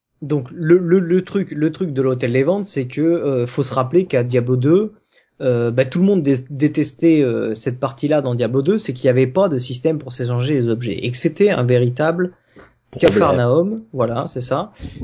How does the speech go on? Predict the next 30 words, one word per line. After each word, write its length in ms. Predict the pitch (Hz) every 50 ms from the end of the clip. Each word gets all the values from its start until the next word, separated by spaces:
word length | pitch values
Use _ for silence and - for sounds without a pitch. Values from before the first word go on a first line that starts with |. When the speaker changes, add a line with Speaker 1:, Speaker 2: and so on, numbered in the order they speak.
| - -
Speaker 1:
parce 220 | 143 127 127 -
que 220 | - 190 196 208 202
il 160 | 156 165 123
fallait 280 | 127 - 151 151 156
aller 240 | 156 156 165 175 185
soit 260 | 180 - - 175 180
sur 220 | 175 - - 135 123
des 160 | 123 120 113
forums, 840 | 117 - - - 143 135 127 123 127 127 131 131 131 127 123 117
sur 140 | 110 - 127
les 80 | 120 120
machins, 340 | 123 123 123 - - 135 127
fallait 200 | 127 131 113 113
passer 360 | - 120 113 - - 123 123
par 200 | - 113 113 107
le 200 | 110 120 127 123
chat, 340 | 123 - - 139 131 135 127
on 100 | 131 123
pouvait 160 | 123 131 127 120
pas 140 | 123 131
se 120 | 123 - -
linker 240 | 127 127 127 131 123
les 180 | 127 117 120 131
objets 220 | 127 127 131 143
en 100 | 127 120
plus 240 | 123 - 127 123 131
à 40 | 110
l'époque, 460 | 110 117 120 151 160 170 160 - _ _ _ _ _ - -
Speaker 2:
Mm. 100 | 113
Speaker 1:
euh, 40 | 110